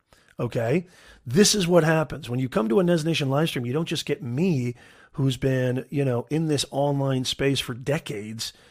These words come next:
You get all these amazing podcasters, live streamers, content creators, all these amazing people. C K, look at that. Construction Cronies, Walter, Lewis, Brian, Notary Socials. You get the best of the best.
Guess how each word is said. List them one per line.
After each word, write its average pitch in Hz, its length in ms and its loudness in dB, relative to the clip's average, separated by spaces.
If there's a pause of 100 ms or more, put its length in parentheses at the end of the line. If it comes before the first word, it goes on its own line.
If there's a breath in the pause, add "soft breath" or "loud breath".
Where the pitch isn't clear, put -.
(140 soft breath)
You 131 140 -4
get 156 180 0
all 170 220 -2
these 175 180 2
amazing 160 460 -2
podcasters, 135 760 -4
live 135 360 -2
streamers, 113 500 -6 (320 soft breath)
content 151 540 -2
creators, 107 400 -6 (320 soft breath)
all 180 320 4
these 170 180 4
amazing 143 480 0
people. 131 480 -4 (420 loud breath)
C - 360 4
K, 165 420 2
look 151 180 0
at 170 60 4
that. - 160 -4
Construction 151 560 0
Cronies, 147 460 0
Walter, 180 520 2
Lewis, 156 640 4 (280 loud breath)
Brian, 151 720 4
Notary 202 340 6
Socials. 170 720 -2 (480 loud breath)
You 208 160 2
get 277 160 2
the 190 80 6
best 214 320 4
of 180 60 2
the 165 80 2
best. 190 680 4